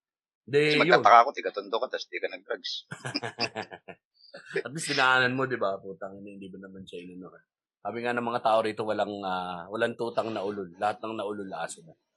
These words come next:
Speaker 1: So, hanggat bata
Speaker 2: Tinikman,
Speaker 1: ka pa
Speaker 2: pero
Speaker 1: rin.
Speaker 2: hindi minahal.
Speaker 1: <laughs> <laughs> Tao. Tas
Speaker 2: Okay na
Speaker 1: swabe
Speaker 2: yun.
Speaker 1: nun, men, ah.
Speaker 2: Okay na yun, di ba?
Speaker 1: Oo. Ba-,
Speaker 2: <laughs> Hindi.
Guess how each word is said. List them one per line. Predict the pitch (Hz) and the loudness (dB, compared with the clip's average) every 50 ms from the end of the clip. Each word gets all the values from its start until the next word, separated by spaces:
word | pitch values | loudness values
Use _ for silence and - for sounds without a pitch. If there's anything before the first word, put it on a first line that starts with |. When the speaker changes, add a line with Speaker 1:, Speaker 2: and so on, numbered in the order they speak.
| _ _ _ _ | _ _ _ _
Speaker 1:
So, | _ 95 95 95 | _ -6 -4 -4
hanggat | 98 95 98 104 113 - | -6 -6 -6 -6 -6 -4
bata | - - | 0 2
Speaker 2:
Tinikman, | 123 127 123 - - 127 131 135 | 4 4 4 6 8 8 8 8
Speaker 1:
ka | 131 | 6
pa | 117 | 4
Speaker 2:
pero | 123 123 | 4 4
Speaker 1:
rin. | 127 123 | 4 2
Speaker 2:
hindi | 117 123 123 | 2 2 2
minahal. | 120 120 117 113 101 104 104 104 98 95 92 87 82 - - _ _ _ | 2 4 4 6 8 8 8 8 6 4 2 -2 -6 -10 -16 _ _ _
Speaker 1:
<laughs> | 175 - - 196 - 208 - - - 185 - - 160 - 147 - 151 - - _ - - - | -2 0 2 2 2 2 0 0 -2 -4 -4 -4 -4 -4 -4 -6 -8 -10 -10 _ -20 -20 -14
<laughs> | - 117 - - 101 - - 220 214 226 165 - | -14 -14 -14 -14 -16 -10 -8 -6 -4 -4 -6 -4
Tao. | - - 92 190 107 - - 311 - 202 - - - - 131 117 - | -2 -2 -2 0 -2 -2 -4 -6 -10 -10 -12 -12 -10 -10 -10 -4 0
Tas | - - - - - | 2 2 2 4 6
Speaker 2:
Okay | - 117 120 120 117 | 8 8 10 10 10
na | 113 | 10
Speaker 1:
swabe | 113 113 | 10 8
Speaker 2:
yun. | 104 101 185 | 8 8 6
Speaker 1:
nun, | 196 180 | 2 2
men, | 175 196 220 190 160 120 | 2 4 4 4 2 -2
ah. | 113 120 - _ _ _ _ _ _ | -4 -6 -8 _ _ _ _ _ _
Speaker 2:
Okay | - 107 107 110 117 113 | 4 6 6 8 6 6
na | 110 120 117 | 8 8 8
yun, | 117 117 113 107 104 | 8 8 4 2 -2
di | 98 | 0
ba? | 98 98 101 101 104 - _ _ _ _ _ _ _ _ | 2 2 2 2 0 -4 _ _ _ _ _ _ _ _
Speaker 1:
Oo. | - 92 92 90 90 92 98 - _ _ _ _ _ _ - - 605 - - - _ _ _ _ _ _ _ _ _ _ _ _ _ _ - - _ | -12 -12 -10 -10 -10 -12 -12 -16 _ _ _ _ _ _ -4 -2 -2 -2 -4 -10 _ _ _ _ _ _ _ _ _ _ _ _ _ _ -20 -8 _
Ba-, | 107 107 104 104 - - _ _ _ | 2 2 2 2 0 -2 _ _ _
Speaker 2:
<laughs> | _ _ - | _ _ -10
Hindi. | 170 - - | -8 0 2